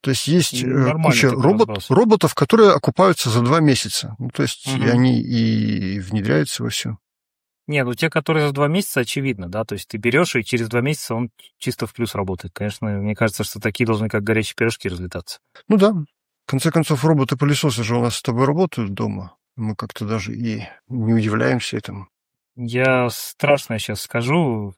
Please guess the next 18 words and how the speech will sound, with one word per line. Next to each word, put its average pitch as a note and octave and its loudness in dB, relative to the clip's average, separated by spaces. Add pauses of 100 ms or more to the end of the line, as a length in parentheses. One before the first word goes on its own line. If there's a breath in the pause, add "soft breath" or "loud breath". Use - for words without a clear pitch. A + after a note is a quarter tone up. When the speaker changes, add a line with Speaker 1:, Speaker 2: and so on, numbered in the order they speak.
Speaker 2:
Я A2 -4
думаю, A#2 -2
половина B2 -2
от - -8
нас G#2 -4
отпишется. G2 -8 (160)
Я A2 0
сам A2 0
вместо G#2 -6
робота-пылесоса. G2 -10 (260 loud breath)
Speaker 1:
А, G#2 0
слушай, - -4
когда A#2 2
у A2 2
нас G#2+ -4
сломался A#2 0
робот-пылесос A2+ -2
предыдущий, A2+ -6